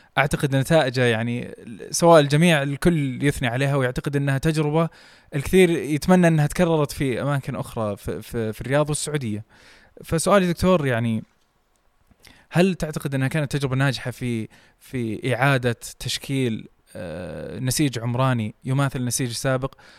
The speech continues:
ولا تعتقد أنه مفروض تخ-، يعني، أن هذا النسيج ظهر في، آه، ظروف اقتصادية، اجتماعية وسياسية معينة، ومحاولة إعادة، آه، إحياء هذا الشكل قد تكون غير مماثلة، ويجب أن نفكر ب-، بظروفنا الحالية وننتج شيء أجدد؟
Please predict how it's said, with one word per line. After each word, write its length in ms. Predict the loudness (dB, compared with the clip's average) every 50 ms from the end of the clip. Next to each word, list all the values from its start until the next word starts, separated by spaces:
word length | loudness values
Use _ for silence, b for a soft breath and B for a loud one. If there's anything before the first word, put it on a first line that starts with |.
| B B B
ولا 200 | 4 6 6 6
تعتقد 400 | 4 4 0 -4 -4 -2 0 0
أنه 180 | 2 2 2 0
مفروض 340 | 0 0 0 0 0 0 -4 -8 -20 _ _ -10 -8
تخ-، 120 | -8 -6 -4
يعني، 560 | -4 -4 -4 -4 -4 -4 -4 -4 -6 -8 -12 -16 _ b b b b b b b b _ _ -2
أن 120 | 0 2 4
هذا 340 | 4 4 2 2 2 0
النسيج 420 | 0 0 0 0 0 0 0 0 0
ظهر 300 | 0 2 2 2 0 -4
في، 520 | -6 -6 -6 -4 -4 -4 -4 -4 -6 -8 b b b b b b b _ -14
آه، 380 | -10 -6 -4 -2 -2 -2 -2
ظروف 280 | -2 0 0 0 0 -2
اقتصادية، 440 | -6 -4 0 0 2 2 2 0 0
اجتماعية 440 | 0 -2 -2 0 0 0 2 0
وسياسية 380 | 0 0 -2 -2 -2 0 0 0
معينة، 520 | 0 -2 -2 -2 -2 0 0 0 -2 -2 -4
ومحاولة 600 | -4 -4 -4 -4 -2 0 2 2 4 4 2 0 0 -2 0
إعادة، 400 | 2 2 2 2 2 0 -2 -4 -6 -14 b b b b b b b -18
آه، 240 | -12 -10 -6 -4 -4
إحياء 260 | 0 2 4 4 4
هذا 160 | 4 2 2 2
الشكل 400 | 0 0 -2 -2 -2 -2 -4 -2
قد 200 | -4 -4 -4 -4
تكون 320 | -6 -6 -4 -4 -2 0
غير 160 | 0 0 0
مماثلة، 360 | 0 0 0 0 0 0 0
ويجب 240 | 0 0 0 -2 -4
أن 60 | -4
نفكر 460 | -4 -4 -4 -6 -4 -6 -8 -6 -8 -10
ب-، 80 | -8 -6
بظروفنا 720 | -4 -4 -4 -4 -4 -2 -2 0 0 0 0 -2 -4 -4
الحالية 400 | -4 -4 -6 -6 -4 -2 0 0
وننتج 320 | 0 0 -2 -4 -8 -10
شيء 240 | -8 -8 -6 -6 -6
أجدد؟ 240 | -8 -10 -12 -14